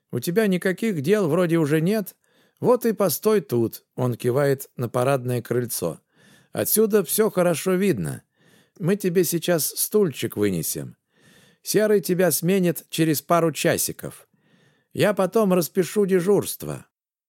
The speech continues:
Михась насмешливо хмыкает, складывает руки на груди.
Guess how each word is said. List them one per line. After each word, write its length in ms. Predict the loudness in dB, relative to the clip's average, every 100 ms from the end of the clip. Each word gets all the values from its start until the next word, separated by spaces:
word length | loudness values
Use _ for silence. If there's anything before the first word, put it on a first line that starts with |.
| _
Михась 480 | -6 -2 0 0 0
насмешливо 760 | -2 -2 -2 -2 -2 -2 -2 -2
хмыкает, 640 | -2 -2 0 -2 -2 -8 _ _ _
складывает 680 | -16 -4 0 2 2 2 0
руки 420 | -2 -2 -2 -6 -4
на 140 | -6
груди. 520 | -2 -2 -2 -4 -10